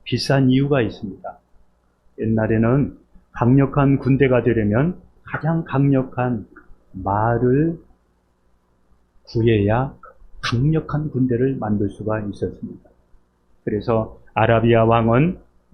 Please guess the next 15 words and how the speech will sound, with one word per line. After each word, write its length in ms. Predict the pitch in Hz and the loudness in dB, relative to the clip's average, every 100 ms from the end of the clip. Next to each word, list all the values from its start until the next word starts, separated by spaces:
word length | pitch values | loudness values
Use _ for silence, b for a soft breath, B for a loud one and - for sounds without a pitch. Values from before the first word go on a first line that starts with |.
| - - - | -20 -20 -6
각 320 | 117 - - - | -6 -6 -16 -6
나라에 720 | 110 113 113 110 113 113 110 | 0 2 2 4 4 2 0
좋은 480 | - 120 143 147 139 | 0 2 4 4 2
말을 460 | 123 135 127 123 | 2 2 2 0
준비하고자 1000 | - 123 120 120 113 104 101 95 120 175 - _ | -2 -2 0 0 -2 -2 -4 -2 -4 -4 -12 _
사람을 580 | - 110 104 98 95 - | -14 -6 -4 -2 -4 -4
보내어서 840 | 101 98 92 87 - 123 139 - - - - | -4 -4 -4 -6 -4 -2 -2 -6 -20 -20 -20
좋은 460 | - 110 131 156 147 | -4 0 4 4 4
말을 520 | 110 98 107 131 - - _ | 2 2 0 0 -2 -10 _
찾게 340 | - 170 - 135 | -10 -10 -4 -4
했습니다. 480 | 101 - 107 - - - - _ _ _ _ _ _ _ - | -2 -4 -8 -12 -16 -20 -20 _ _ _ _ _ _ _ -10
그래서 360 | 117 113 117 117 | -4 -2 -2 -4
전 260 | 123 120 | -4 -4
세계로 400 | 117 135 127 123 117 | -2 -2 0 -2 -2
돌아다니면서 880 | 117 127 143 151 139 135 180 165 | -2 -2 -4 -6 -4 -2 -2 -2